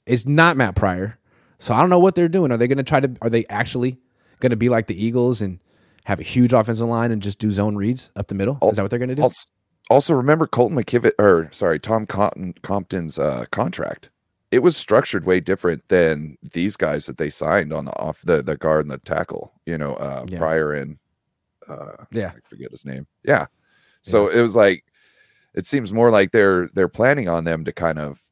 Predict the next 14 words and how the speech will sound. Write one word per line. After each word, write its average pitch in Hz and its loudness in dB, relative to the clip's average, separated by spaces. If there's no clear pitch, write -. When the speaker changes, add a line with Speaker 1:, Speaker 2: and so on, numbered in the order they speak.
Speaker 2:
play 73 0
or 82 0
have 82 -2
a 82 -8
decent 101 -4
time 92 0
because 80 -4
they're 85 0
paying 104 -2
'em. 64 -14
Speaker 1:
Well, 113 -2
maybe 117 4
they're 147 8
finally 123 0